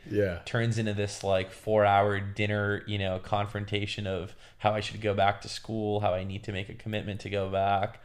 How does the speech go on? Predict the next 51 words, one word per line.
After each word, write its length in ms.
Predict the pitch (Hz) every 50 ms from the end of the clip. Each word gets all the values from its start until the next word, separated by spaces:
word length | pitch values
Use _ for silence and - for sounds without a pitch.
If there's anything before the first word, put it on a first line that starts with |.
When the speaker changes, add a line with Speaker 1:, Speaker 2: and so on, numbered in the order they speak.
| - -
Speaker 1:
Wow. 220 | 82 80 80 78 78
Speaker 2:
Like, 160 | - 107 110
this 140 | - 98 -
whole 360 | - - - 131 135 131 117
thing, 380 | 117 - 120 110 101 90 69 73
right? 400 | 87 98 104 101 101 104 104 - - - - - - - - - - - - - - - - - - -
And 500 | 113 110 107 104 104 101 101 95 95 87 - -
I 140 | - 120 139
was 160 | 147 143 120
just 180 | 107 107 - -
sitting 200 | - 110 92 113
there. 300 | 113 110 107 104 101 - -
I 220 | - 117 120 135
was 160 | 131 107 104 -
so 340 | - - - 113 107 110
mad 340 | 107 104 101 101 101 104 104
that 160 | 107 107 101
night 180 | 107 110 104 -
when 100 | 110 107
they 100 | 104 95
did 220 | 95 98 98 98
that. 420 | 104 104 107 120 117 - - - - - - - -
Like, 500 | - 95 98 92 87 92 98 - - -
I 220 | 87 85 78 101 107
kinda 380 | - - 117 113 110 107 104
just, 260 | 101 98 - - -
like, 280 | 92 95 92 92 95 -
like, 160 | - 95 -
I 100 | 98 98
let 180 | 98 104 107 107
him 100 | 104 104
stay 220 | 104 - 101 98
here 180 | 104 104 104 104
for 160 | 107 - 107
two 160 | 107 - 104
or 80 | 104 104
three 160 | 107 107 107
days, 320 | 107 107 104 107 107 101
but, 220 | - - 95 - -
like, 300 | 95 95 85 - - - - - - - - -
internally, 600 | 113 113 113 101 - - 98 101 101 104 110 110 104
I 100 | 98 95
was 200 | 95 98 101 104
just 240 | 95 95 - -
like, 320 | - 90 87 90 95 - -
"Oh, 160 | 92 92 85 85
I 140 | 98 101 104
can't 400 | 104 - - 107 101 101 90 -
wait 600 | 78 90 92 95 98 98 104 107 120 120 - - - - - - - -
to 120 | - - 101
just 420 | 104 98 95 98 - - - -